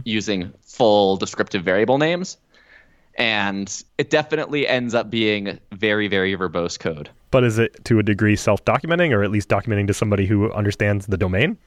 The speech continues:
Speaker 1: Yeah. I mean, occasionally I use abbreviations, and I've also been leaving off the word normalized in places where just, like, literally all calculations on a thing are nor-, are operating on the, the normalized version of it. But, like, you know, you just end up with a lot of lines that are like,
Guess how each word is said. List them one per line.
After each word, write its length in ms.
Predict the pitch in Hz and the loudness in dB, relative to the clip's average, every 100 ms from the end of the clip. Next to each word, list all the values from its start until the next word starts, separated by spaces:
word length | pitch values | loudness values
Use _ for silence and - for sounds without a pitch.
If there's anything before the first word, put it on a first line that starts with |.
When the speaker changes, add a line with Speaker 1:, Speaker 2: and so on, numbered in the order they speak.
| - | -14
Speaker 1:
Yeah. 320 | 123 113 - - - | -2 -2 -2 -8 -6
I 60 | 120 | -2
mean, 380 | 123 113 110 - _ | 0 0 -4 -12 _
occasionally 520 | - - 202 196 202 190 | -8 -2 0 0 0 0
I 100 | 156 | 0
use 720 | 143 147 143 143 131 - - | 0 -2 -2 -4 -8 -14 -10
abbreviations, 760 | - 104 113 104 101 - 127 123 | -6 -2 0 0 0 0 -4 -4
and 120 | 120 | -2
I've 80 | 110 | 2
also 220 | 117 117 | 0 2
been 160 | 127 110 | -2 -2
leaving 280 | 110 110 107 | -2 -2 2
off 280 | 104 - - - | 0 -2 -16 -14
the 120 | - | -6
word 200 | 101 104 | 0 0
normalized 840 | 101 98 104 117 131 147 165 - - | 2 0 2 2 2 2 -2 -6 -4
in 140 | 117 | -2
places 420 | 110 110 104 104 98 | 0 0 -2 -6 0
where 280 | 101 92 92 | 2 2 0
just, 300 | 98 - - | -4 -4 -4
like, 200 | 110 98 | -4 -2
literally 340 | 101 101 98 98 | -2 0 2 2
all 240 | 95 92 | 2 2
calculations 640 | - 95 101 90 90 92 | 2 -2 0 -2 -2 -2
on 100 | 95 | -2
a 60 | 92 | 0
thing 180 | 98 92 | -2 -4
are 80 | |
nor-, 240 | 90 90 - - | -4 -6 -4 2
are 80 | 101 | 2
operating 360 | 92 101 90 | 2 -2 -2
on 160 | 90 90 | -2 -2
the, 260 | 87 87 - | -2 -2 -4
the 80 | 95 | -4
normalized 520 | 90 90 95 101 95 | -2 0 0 0 0
version 240 | 110 113 | -2 0
of 100 | 123 | 0
it. 160 | 113 - - - - - - - | 0 -4 -14 -20 -20 -20 -12 -4
But, 100 | 101 | 0
like, 240 | 107 101 | 0 0
you 60 | 139 | -2
know, 80 | 104 | 0
you 180 | 117 | 0
just 160 | 147 147 | -2 0
end 140 | 170 | 0
up 80 | 151 | 0
with 80 | 147 | 0
a 20 | |
lot 140 | 143 135 | 2 4
of 60 | |
lines 200 | 131 110 | 2 0
that 60 | 101 | -2
are 40 | |
like, 200 | 101 98 | -4 -4